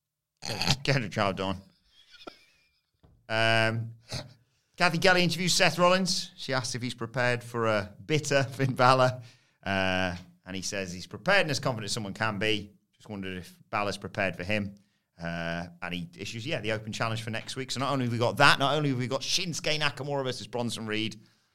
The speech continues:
Logan Paul's returning. Yeah!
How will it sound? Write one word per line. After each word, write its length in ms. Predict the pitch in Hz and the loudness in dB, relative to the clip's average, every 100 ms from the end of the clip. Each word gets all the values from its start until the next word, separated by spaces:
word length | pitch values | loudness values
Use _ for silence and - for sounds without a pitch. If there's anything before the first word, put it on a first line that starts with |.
| _ _ _ _ _ _ 107 | _ _ _ _ _ _ -8
Logan 240 | 110 101 | -6 -6
Paul's 300 | 113 101 90 | -8 -8 -8
returning. 500 | 95 110 107 113 117 117 | -4 -2 -2 -2 -6 -10
Yeah! 920 | 190 240 320 403 427 381 294 254 | -4 6 12 12 12 12 12 10